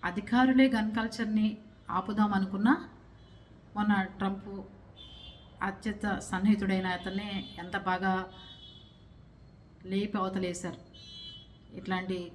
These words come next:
కల్చర్ వద్దు, ఇట్లా ప్రవర్తనలు వద్దు" అన్న ఆయన్ని. అందుకని ఇవాళ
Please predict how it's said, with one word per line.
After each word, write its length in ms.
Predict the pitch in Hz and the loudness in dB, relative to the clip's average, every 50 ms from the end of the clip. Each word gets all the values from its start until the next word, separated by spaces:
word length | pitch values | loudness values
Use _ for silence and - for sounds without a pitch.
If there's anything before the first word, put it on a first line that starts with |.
| - | -6
కల్చర్ 300 | 180 180 180 185 196 185 | -6 -6 -4 -4 -4 -4
వద్దు, 380 | 185 180 170 - 185 180 180 180 | -4 -6 -6 -8 -8 -6 -6 -6
ఇట్లా 560 | 180 175 - 185 175 175 175 175 175 170 - - - - - - - - - - | -6 -6 -6 -4 -4 -2 -2 -4 -4 -8 -10 -14 -18 -18 -20 -20 -20 -18 -6 -2
ప్రవర్తనలు 520 | 208 196 190 190 190 - 196 185 185 180 | 0 0 0 0 0 -2 -4 -4 -2 -4
వద్దు" 160 | 180 175 180 | -6 -4 -4
అన్న 200 | 185 180 175 175 | -4 -4 -4 -4
ఆయన్ని. 240 | 170 170 165 170 156 - - - - - - - - - - - - - | -6 -8 -8 -8 -12 -14 -18 -20 -20 -20 -20 -20 -20 -20 -20 -20 -10 -6
అందుకని 580 | 180 180 185 196 196 214 214 214 214 214 214 214 - - | -6 -4 -4 -4 -2 0 2 2 2 2 -2 -4 -6 -6
ఇవాళ 580 | 208 202 202 196 190 190 196 196 196 185 190 | -4 -4 -2 -2 0 -2 -2 -2 -4 -6 -8